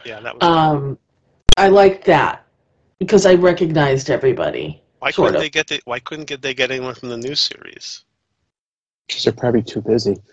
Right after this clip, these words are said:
Speaker 3: <laughs>
Speaker 1: Well, Ma-,
Speaker 2: Yeah,
Speaker 1: yeah,
Speaker 2: I mean,
Speaker 1: Matt Smith is in, you know,
Speaker 2: Matt Smith
Speaker 1: doing
Speaker 2: is in everything.
Speaker 3: <laughs> Cody was
Speaker 2: And
Speaker 3: doing that. He's this criminal guy that's supposed to debut next week.
Speaker 1: Okay.
Speaker 3: There's a show he's doing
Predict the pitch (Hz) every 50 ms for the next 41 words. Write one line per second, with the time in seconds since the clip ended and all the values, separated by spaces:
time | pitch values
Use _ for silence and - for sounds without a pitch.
0 | _ - 147 - - - - - - - - - - - - 285 247 247 247 254
1 | - 262 269 226 202 180 131 - - 123 190 196 208 - - 196 190 143 147 139
2 | - - 147 147 156 - 151 131 123 - - 131 123 120 120 120 117 - - _
3 | - 127 117 120 123 - 208 220 214 214 - - - - - 220 190 208 202 196
4 | 196 - 190 196 196 202 196 185 185 - 175 151 139 143 156 175 190 190 - _
5 | - - - - - - - - 147 143 - 156 - - 151 - - - 139 139
6 | 147 151 151 143 139 131 120 - 117 - - _ _ _ _ _ _ _ _ -
7 | 143 143 135 127 127 123 117 117 113 110 113 _ _ _ - 127 135 127 120 131
8 | 113 - _ _ - _ _ - - - 143 135 139 123 117 110 101 - _ _
9 | _ _ _ - 120 120 113 107 107 107 104 - 110 101 - - - 120 117 -
10 | - 107 110 _ - 110 107 98 - 107 104 98 - 117 110 104 - - - 104
11 | 104 123 - - - - _ _ _ _ _ _ _ _ - _ _ _ - -
12 | - - _ _ _ _ _ - 127 127 113 120 113 - - 123 120 117 123 131
13 | 123 - 143 139 135 143 151 143 131